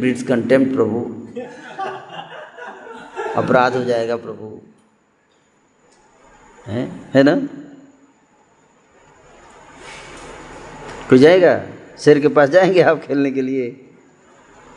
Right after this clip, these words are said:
शेर के पास कौन जाएगा खेलने के लिए? शेर का बच्चा जाएगा, है ना? और कोई जाएगा तो फटाक से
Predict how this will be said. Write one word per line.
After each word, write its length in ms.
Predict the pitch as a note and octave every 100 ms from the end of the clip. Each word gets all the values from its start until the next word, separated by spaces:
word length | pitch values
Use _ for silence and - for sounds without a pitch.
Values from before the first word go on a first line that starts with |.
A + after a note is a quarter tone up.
| - - - - - -
शेर 260 | - D#3 D3+
के 60 |
पास 260 | D3 E3 D3+
कौन 220 | F#3 G3
जाएगा 360 | D#3 B2 A#2+ -
खेलने 220 | G#2+ G#2
के 100 | G#2+
लिए? 80 | G#2
शेर 200 | C#3 C#3
का 100 | C#3
बच्चा 340 | C#3 - E3+
जाएगा, 380 | C#3+ A2+ G#2+ G#2
है 120 | A#2+
ना? 240 | D#3 C#4+ - - - _ _ _ _ _ _ _ _ _ -
और 140 | C3+
कोई 160 | C#3+ D#3
जाएगा 300 | D#3 D#3 D#3
तो 100 | E3
फटाक 380 | E3 C#3+ C#3+
से 100 | C#3+